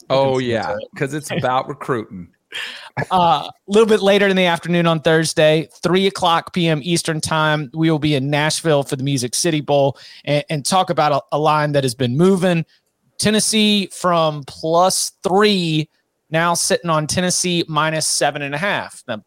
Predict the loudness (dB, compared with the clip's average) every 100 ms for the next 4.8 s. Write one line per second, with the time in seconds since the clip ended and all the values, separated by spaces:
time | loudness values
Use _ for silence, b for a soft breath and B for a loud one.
0 | _ -2 0 0 0 -2 -4 -2 0 2
1 | 2 2 0 -4 -2 -2 -2 2 4 4
2 | 2 0 B B -2 2 2 0 -2 -4
3 | -2 -2 -2 -2 0 0 0 0 -2 0
4 | 2 4 2 2 0 0 0